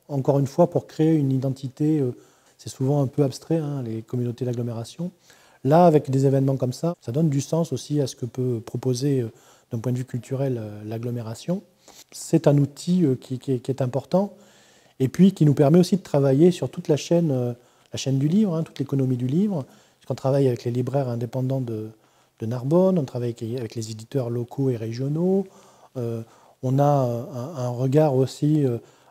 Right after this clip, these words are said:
euh, très important, euh, sur la venue des auteurs régionaux,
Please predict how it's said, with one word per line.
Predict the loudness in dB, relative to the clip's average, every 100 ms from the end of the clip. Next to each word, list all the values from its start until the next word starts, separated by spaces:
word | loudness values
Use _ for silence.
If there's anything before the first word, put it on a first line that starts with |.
| -10
euh, | -8
très | -6 -2 0
important, | 2 0 0 0 2 0 0
euh, | -4 -6 -18 _
sur | -20 -4 2 4
la | 4
venue | 2 2 2
des | 2 -2
auteurs | -2 -4 -4
régionaux, | -4 -4 0 0 0 -2